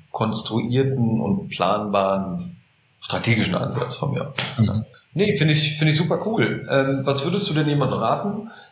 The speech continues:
Speaker 1: der, sagen wir mal, auch irgendwie die ersten Erfahrungen so mit Content irgendwie macht, aber da nicht so richtig vorwärts kommt oder jemand, der so, ja, irgendwie gar nicht mehr die Zeit hat, der schon irgendwie sein Business irgendwie aufgebaut hat, aber eigentlich gar nicht Zeit für Content hat. Ja, vielleicht ein Startup, vierzig Mitarbeiter,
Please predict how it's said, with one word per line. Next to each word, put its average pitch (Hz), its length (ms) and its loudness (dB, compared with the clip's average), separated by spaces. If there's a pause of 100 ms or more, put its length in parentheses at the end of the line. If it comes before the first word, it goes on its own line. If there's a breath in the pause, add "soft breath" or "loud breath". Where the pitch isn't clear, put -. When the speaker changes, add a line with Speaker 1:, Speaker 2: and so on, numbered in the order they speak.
(180)
Speaker 1:
der, 135 600 2 (280)
sagen 127 260 0
wir 127 60 4
mal, - 160 4
auch 139 300 2
irgendwie 120 220 -2
die 113 100 2
ersten 101 300 0
Erfahrungen 143 420 2
so 127 160 2
mit 123 80 0
Content 151 400 2
irgendwie 127 260 4
macht, 127 280 0
aber 110 180 2
da 107 120 2
nicht 110 160 -2
so 113 80 -2
richtig 107 280 -2
vorwärts 131 380 4
kommt 123 240 0
oder 101 100 2
jemand, 98 240 2
der 98 100 4
so, 98 280 0 (140)
ja, 101 340 0
irgendwie 107 300 0
gar 104 140 2
nicht - 240 -6
mehr 110 180 2
die - 140 -6
Zeit 135 380 0
hat, 104 200 0
der 98 160 4
schon 107 220 -4
irgendwie 101 260 -2
sein 101 240 2
Business 110 260 2
irgendwie 104 200 0
aufgebaut 98 500 0
hat, 120 180 2
aber 104 200 0
eigentlich - 340 -6
gar 104 120 -4
nicht - 240 -6
Zeit 117 240 -4
für 123 100 -6
Content 127 380 0
hat. 120 260 -2 (500 loud breath)
Ja, 120 100 0
vielleicht 117 240 0
ein - 60 -8
Startup, 123 520 0
vierzig - 280 -4
Mitarbeiter, 110 680 2